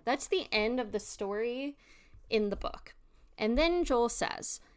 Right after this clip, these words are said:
"If you allow the wrong thoughts to play in your mind, you can have the talent,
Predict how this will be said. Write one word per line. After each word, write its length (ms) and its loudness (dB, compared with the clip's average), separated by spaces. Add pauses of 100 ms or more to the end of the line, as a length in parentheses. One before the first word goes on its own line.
(280)
"If 240 6
you 180 0
allow 420 6
the 180 0
wrong 360 2
thoughts 380 -2
to 100 -6
play 280 -4
in 100 -2
your 100 0
mind, 540 0 (240)
you 220 -4
can 160 -2
have 260 -4
the 80 -6
talent, 600 -2